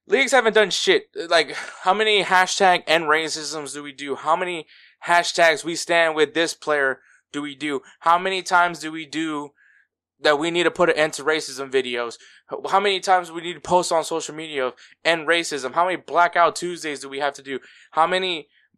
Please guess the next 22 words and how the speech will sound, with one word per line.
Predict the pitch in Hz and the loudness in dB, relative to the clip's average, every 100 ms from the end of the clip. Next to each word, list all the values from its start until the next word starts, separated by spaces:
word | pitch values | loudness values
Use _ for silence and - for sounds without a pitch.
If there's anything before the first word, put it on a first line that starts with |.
| _ _ | _ _
how | 170 | 0
many, | 196 208 185 160 _ _ _ | 2 2 -2 -8 _ _ _
how | - 226 | 2 2
many | 254 240 | 2 -2
more | 196 208 | 2 4
things | 196 202 196 175 160 | 4 2 2 -2 0
of | 160 156 139 | 4 4 0
just | 131 170 156 | -2 -2 2
saying, | 185 156 | 2 4
"Hey, | 185 196 160 - | 4 4 2 0
racism | 156 170 185 175 165 | 0 0 -2 -4 -4
is | 147 | 0
fucking | 185 165 151 | 2 2 0
shitty," | - 175 135 127 - _ _ - | -2 -2 -2 -8 -14 _ _ 0
or, | 143 139 - | 4 4 2
"Hey, | 175 190 151 | 0 2 2
stop," | - 156 160 156 _ _ _ | -2 4 4 4 _ _ _
you | 143 | -6
know, | 147 135 - _ _ _ _ _ _ _ _ - - _ | -2 -2 -6 _ _ _ _ _ _ _ _ -20 -20 _
y-, | 185 - 165 | -10 -10 -18
th-, | 160 | -4
like, | 196 190 | 0 0